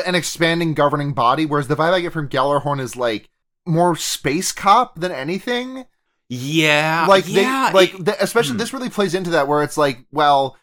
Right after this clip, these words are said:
Speaker 1: if, if, um, if co-, cops need, you know, to make the, to foster, you know, worse relations, more tension, so that they can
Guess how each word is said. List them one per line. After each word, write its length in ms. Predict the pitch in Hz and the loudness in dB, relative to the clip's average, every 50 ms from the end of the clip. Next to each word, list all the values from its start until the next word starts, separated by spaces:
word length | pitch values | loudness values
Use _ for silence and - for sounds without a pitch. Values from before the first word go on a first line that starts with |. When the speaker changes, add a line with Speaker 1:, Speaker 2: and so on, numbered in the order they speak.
| _ _ _ _ _ - | _ _ _ _ _ 0
Speaker 1:
if, 320 | 170 170 170 156 - - - - | 2 2 2 2 -2 -10 -8 -2
if, 540 | 175 170 165 - - - - - - - - - | 0 0 0 0 -4 -14 -18 -20 -20 -18 -8 -2
um, 400 | - 147 147 143 143 143 147 147 - | 2 2 2 2 0 -2 -8 -6 -4
if 200 | 160 160 - - | -4 -4 -4 -4
co-, 280 | - 151 160 156 160 160 - | -4 0 2 2 2 2 0
cops 360 | - - 165 151 160 156 - 156 | -2 0 2 2 2 0 -2 -4
need, 180 | 160 156 143 | -4 -4 -2
you 80 | 143 151 | -2 -2
know, 160 | 139 117 113 | 0 0 -2
to 140 | 113 - 131 | -2 -2 -4
make 200 | 143 139 127 - | -4 -4 -4 -2
the, 320 | 139 135 131 131 131 120 - | 0 2 2 2 2 0 -2
to 120 | - 147 | -6 -8
foster, 760 | - - 143 131 135 - - 147 139 135 131 131 127 127 123 - - | -2 0 2 2 2 0 -2 -4 -2 -2 -2 -2 -2 -4 -4 -6 -8
you 80 | 135 | -6
know, 120 | 127 110 107 | -4 -4 -4
worse 360 | 104 117 127 127 135 - - | -2 0 0 0 0 -2 -4
relations, 480 | 151 135 123 117 117 - 127 123 104 117 | -4 -2 -2 -2 -2 -4 -6 -10 -8 -4
more 160 | 120 127 139 | -2 -2 -2
tension, 460 | - 143 127 120 117 - 127 120 123 | -2 -4 -6 -6 -6 -8 -10 -10 -10
so 100 | - 117 | -8 -8
that 120 | 117 110 | -8 -6
they 120 | 113 127 123 | -4 -4 -4
can 320 | - 143 131 127 123 120 | -4 -6 -8 -8 -8 -12